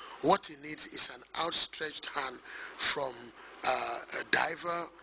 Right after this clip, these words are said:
from a Coast Guard rescuer, and that is more than anything else.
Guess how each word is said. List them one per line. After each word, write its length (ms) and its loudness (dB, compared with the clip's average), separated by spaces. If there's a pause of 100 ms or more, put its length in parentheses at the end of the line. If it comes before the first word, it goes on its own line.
(200)
from 460 2
a 180 2
Coast 380 4
Guard 280 0 (340)
rescuer, 580 2 (640)
and 180 2
that 280 2
is 200 2 (160)
more 160 0
than 200 -2 (340)
anything 480 0 (180)
else. 340 2